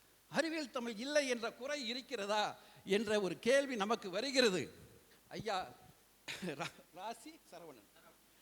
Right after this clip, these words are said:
ராசி சரவணன் ஐயா அந்த கேள்வியை இங்கே எழுப்பியிருக்கிறார். இல்லை என்றே அவர் கருத்தை முடிவாக சொல்லியிருக்கிறார். அது எந்த அளவுக்கு சரி என்றுதான் இனி ஆராய வேண்டியது தமிழரின் கடமையாக இருக்கிறது.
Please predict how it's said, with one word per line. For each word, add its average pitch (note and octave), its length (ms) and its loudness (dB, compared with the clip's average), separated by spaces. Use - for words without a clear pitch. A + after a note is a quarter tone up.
ராசி A#3+ 360 -2
சரவணன் B3 400 -4
ஐயா A3+ 220 0
அந்த G3 140 -2
கேள்வியை C#4 420 8
இங்கே A3 200 4
எழுப்பியிருக்கிறார். G#3+ 600 0
இல்லை C4+ 300 6
என்றே C4 220 0
அவர் D4 200 6
கருத்தை C#4 440 6
முடிவாக C4+ 480 6
சொல்லியிருக்கிறார். B3 760 2
அது G3+ 280 4
எந்த A#3+ 200 2
அளவுக்கு C4+ 260 0
சரி C4 320 6
என்றுதான் C4+ 580 6
இனி A3 220 -2
ஆராய A3+ 440 2
வேண்டியது G#3+ 320 6
தமிழரின் G3+ 400 6
கடமையாக F3+ 520 4
இருக்கிறது. D3+ 460 -2